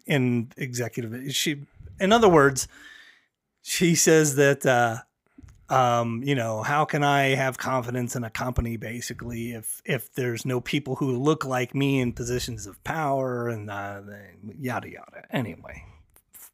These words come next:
fuck it. Uh, by the way, I'm as white as,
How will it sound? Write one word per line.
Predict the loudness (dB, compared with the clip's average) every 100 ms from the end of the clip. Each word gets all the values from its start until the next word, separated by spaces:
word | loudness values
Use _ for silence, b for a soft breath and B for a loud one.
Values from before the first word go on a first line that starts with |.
| _
fuck | -18 -14 -14 -14 -16
it. | -20 -20 B B B B 2
Uh, | 4
by | 10 10
the | 10
way, | 8 4 -6 B B B
I'm | 4 4 2 -2 _ -12 -12 _
as | 0 2 0 -4
white | -4 -2 2 4 4 2 -8 -14 _ _ -4
as, | -2 0 -2